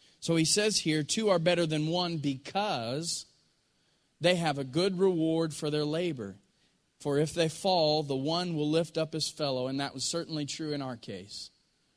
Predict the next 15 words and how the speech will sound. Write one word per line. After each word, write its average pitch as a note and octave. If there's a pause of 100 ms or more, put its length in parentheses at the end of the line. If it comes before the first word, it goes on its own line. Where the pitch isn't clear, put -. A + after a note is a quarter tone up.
(520)
The C3+
one D#3
had D3+
helped D#3
lift D3+
up D#3
the D3
other. G#2 (2250)
"But D3+
woe F#3
to A3+
him E3
that D3+
is C#3+
alone F3